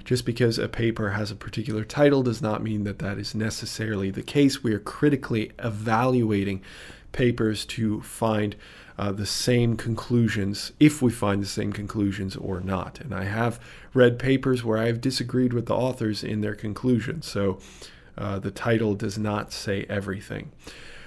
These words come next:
An introduction to this paper, the study investigates the effect that garlic extract has on blood pressure in hypertensive individuals. So if these individuals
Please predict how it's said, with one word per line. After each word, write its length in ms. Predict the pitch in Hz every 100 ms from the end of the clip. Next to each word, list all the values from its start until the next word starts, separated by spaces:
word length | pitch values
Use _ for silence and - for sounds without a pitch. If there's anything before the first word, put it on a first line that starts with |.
| - - -
An 80 | 135
introduction 560 | 156 156 156 151 -
to 100 | 143
this 140 | 156 151
paper, 420 | 160 160 151 147
the 140 | 135
study 460 | 131 - - 160 175
investigates 680 | 151 139 135 - 127 123 -
the 240 | 120 - -
effect 720 | 113 - - 147 127 - - - - - - - -
that 260 | - 110 120
garlic 640 | 123 131 151 131 - - - - -
extract 640 | 131 - - 107 101 -
has 600 | - 131 113 101 98 - - - - - - - - - - - - 117
on 320 | 117 113 113
blood 440 | 117 113 127 156 143
pressure 500 | 135 117 - 117 98 - - -
in 140 | 127
hypertensive 1000 | 110 - 135 131 127 - 117 113 107 104
individuals. 640 | 107 101 101 98 95 90
So 280 | - 107 95 -
if 240 | 127 113 - - - -
these 240 | 139 147 156
individuals 680 | 139 120 123 123 120 113